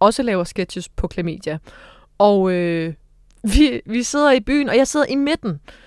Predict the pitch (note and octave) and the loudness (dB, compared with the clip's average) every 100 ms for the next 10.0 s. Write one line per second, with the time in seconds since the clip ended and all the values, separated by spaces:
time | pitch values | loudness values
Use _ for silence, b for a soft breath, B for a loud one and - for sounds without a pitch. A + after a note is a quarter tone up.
0 | b b - A3 C#4+ D#4 G#4 F#4+ - F4+ | b b -2 0 2 0 0 -2 -2 -2
1 | - C#4+ B3+ F3+ F#3+ A#3 G3 G3+ C4 D4 | 0 0 0 -2 0 2 0 0 0 0
2 | C#4 D4+ C#4+ - D4+ C#4 - C4+ B3 - | 0 2 2 4 2 2 0 0 -2 0
3 | B3+ A#3+ - - A#3+ A#3+ - E4+ B3+ A3 | 0 0 -6 0 0 2 2 2 2 -2
4 | G3+ A3+ F#3+ G#3+ G3+ A3 - - G#3 G3+ | 0 -2 -2 -2 -2 -2 -8 2 4 4
5 | G3+ G#3 - G#3+ b b _ _ C#4+ C#4+ | 4 0 0 0 b b _ _ 2 2
6 | - A#3 - B3 B3 C4 - D4 C4+ A3+ | 2 0 2 6 6 6 -2 -6 -4 -4
7 | G#3 - F#3+ F#3+ G3 G3+ G#3+ G#3 G#3 F#3 | -4 -6 -4 -4 -4 -6 -4 -4 -4 -8
8 | F3 - B3 - E3+ D3+ D#3 C#3+ E3 b | -10 -4 -4 -4 -6 -6 -8 -8 -10 b
9 | b - D4+ E4+ B3 F#3+ F#3+ C#4 - | b -2 0 2 2 2 2 2 0